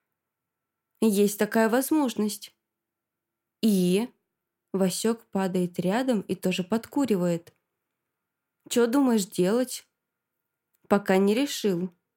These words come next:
А Денчик? А что он? Не боишься, что херни наделает из-за ревности?» «Ты за бабки, что ли, переживаешь?» Кашусь на Васька. «Бля, бать!»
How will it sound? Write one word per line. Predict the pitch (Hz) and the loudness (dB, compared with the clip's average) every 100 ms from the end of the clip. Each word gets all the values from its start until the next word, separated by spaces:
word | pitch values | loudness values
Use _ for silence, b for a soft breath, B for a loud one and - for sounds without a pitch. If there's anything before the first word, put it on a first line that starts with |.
| _ _ | _ _
А | - 226 | 2 2
Денчик? | 175 180 196 - 240 - _ _ _ _ _ _ | 4 2 2 0 -4 -6 _ _ _ _ _ _
А | - 190 | -2 -2
что | - - 220 | -2 2 4
он? | 202 175 175 - _ _ _ _ _ _ _ - | 4 2 0 -6 _ _ _ _ _ _ _ 2
Не | 226 | 4
боишься, | 196 196 240 330 - | 4 4 2 0 -2
что | 233 - | -2 -4
херни | 202 - 254 277 | -4 0 2 4
наделает | 226 196 185 190 170 156 - | 4 2 2 0 0 -2 -4
из-за | - 214 208 | -4 0 2
ревности?» | 247 285 180 180 175 - 165 165 - _ _ _ _ _ _ _ _ _ _ _ | 2 2 2 0 -2 -4 -2 -2 -6 _ _ _ _ _ _ _ _ _ _ _
«Ты | 240 | -2
за | 202 202 | 0 2
бабки, | 233 349 - | 0 -2 -2
что | 269 - 240 | -2 2 2
ли, | 208 | 2
переживаешь?» | 208 196 202 196 185 175 156 160 - _ _ _ _ _ | 2 2 2 0 0 0 0 -6 -12 _ _ _ _ _
Кашусь | - 202 - 180 202 | -2 -2 -2 -4 0
на | 185 | 0
Васька. | 226 - - 175 165 165 _ _ _ _ _ _ _ - | 0 -4 -4 -4 -4 -8 _ _ _ _ _ _ _ -4
«Бля, | 208 208 214 185 160 | 0 2 4 2 0
бать!» | 180 233 247 185 - - | 0 0 2 0 -2 -10